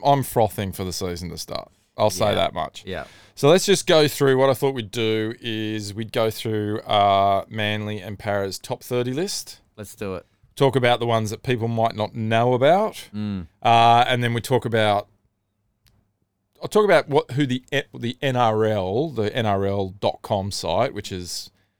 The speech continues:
Speaker 1: a shadow of its former self since, uh, Ferlandis, I believe they called it Bend the Knee.
Speaker 2: <laughs> He did bend the knee.
Speaker 1: Yeah.
Speaker 2: So
Speaker 1: He's no
Speaker 2: Channel nine.
Speaker 1: He's no Jon Snow.
Speaker 2: Yeah, that's
Speaker 1: He
Speaker 2: right.
Speaker 1: bent that. Well, actually, Jon S-,
Speaker 2: He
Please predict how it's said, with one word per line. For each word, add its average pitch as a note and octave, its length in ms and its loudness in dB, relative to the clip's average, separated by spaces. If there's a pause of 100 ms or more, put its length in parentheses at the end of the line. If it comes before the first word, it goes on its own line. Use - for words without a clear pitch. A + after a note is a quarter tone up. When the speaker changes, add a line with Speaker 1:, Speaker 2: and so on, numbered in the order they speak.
(220)
Speaker 1:
a G#2 60 -18
shadow G#2 360 0
of F#2 140 -8
its - 100 -14
former F#2+ 260 -6
self F#2 300 -6
since, - 460 -8
uh, F2 400 0
Ferlandis, F2+ 720 -6 (640)
I - 40 -20
believe F#2+ 260 -6
they F#2 100 -4
called F2+ 300 -8
it - 80 -12 (260)
Bend F2+ 220 -8
the F2 40 -10
Knee. G2+ 360 -6
Speaker 2:
<laughs> - 60 -20 (720)
He B2 140 -8
did G2+ 240 -8
bend F#2 200 -10
the F2 80 -10
knee. E2+ 260 -12
Speaker 1:
Yeah. A2+ 160 -4 (120)
Speaker 2:
So F3+ 60 -12 (260)
Speaker 1:
He's D3 180 2
no D#3+ 220 8
Speaker 2:
Channel G#2 360 -4
nine. F2+ 340 -12 (280)
Speaker 1:
He's A2+ 180 -8
no A#2+ 160 -2
Jon G2+ 200 -6
Snow. G2 300 -10 (180)
Speaker 2:
Yeah, F#2 180 -18 (140)
that's - 200 -20
Speaker 1:
He F2+ 160 -20
Speaker 2:
right. G2 100 -6
Speaker 1:
bent G#2 220 -2
that. F#2 160 -2
Well, B2+ 340 0
actually, B2 260 -4
Jon A2+ 140 -4
S-, - 180 -10
Speaker 2:
He - 60 -10